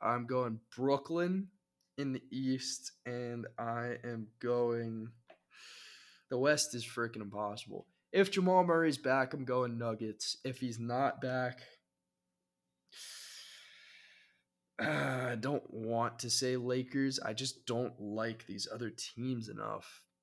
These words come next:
<sighs> I mean, again, like, if Golden State makes that trade for the fourth guy, then Golden State easily. If Jamal Murray's back, then Denver. But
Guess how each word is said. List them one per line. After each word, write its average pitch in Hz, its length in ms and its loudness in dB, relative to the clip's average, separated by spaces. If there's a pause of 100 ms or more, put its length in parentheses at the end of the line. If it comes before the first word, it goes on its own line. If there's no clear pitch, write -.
(1160)
<sighs> - 340 -8
I 151 80 4
mean, 165 240 8
again, 143 420 6
like, 117 280 0
if 139 180 -2
Golden 151 320 4
State 135 360 2
makes 131 260 0
that 120 160 0
trade 123 280 -2
for - 120 -12
the 110 80 -8
fourth 123 380 -2
guy, 110 460 0 (200)
then 113 160 -2
Golden 113 340 2
State 113 440 -2
easily. 107 640 -4 (420)
If 113 160 -6
Jamal 131 340 4
Murray's 123 300 0
back, 113 460 -2
then 104 280 -8
Denver. 107 500 -2 (480)
But 151 340 10